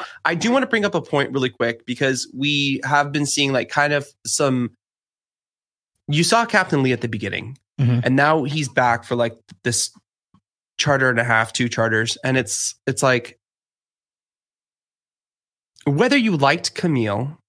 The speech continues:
Speaker 1: Alyssa, or Sandy, they really made this season one to remember, one for the books, and one that we're talking about a lot,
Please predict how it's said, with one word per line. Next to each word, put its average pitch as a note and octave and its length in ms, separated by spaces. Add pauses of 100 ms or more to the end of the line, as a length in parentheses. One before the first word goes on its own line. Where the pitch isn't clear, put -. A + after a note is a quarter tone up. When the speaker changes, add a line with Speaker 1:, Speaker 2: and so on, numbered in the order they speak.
(120)
Speaker 1:
Alyssa, A#2 760
or C3 200
Sandy, A2+ 600 (1600)
they E3 140
really E3 580
made C3 340
this A2+ 160
season A2 640 (600)
one B2+ 420
to A2+ 560 (460)
remember, C#3+ 500
one B2+ 240
for A#2+ 120
the A2 100
books, C3 560
and A#2 400
one E3 240
that G3+ 140
we're D#3 100
talking B2 520
about G#2+ 300
a G#2+ 80
lot, G2 340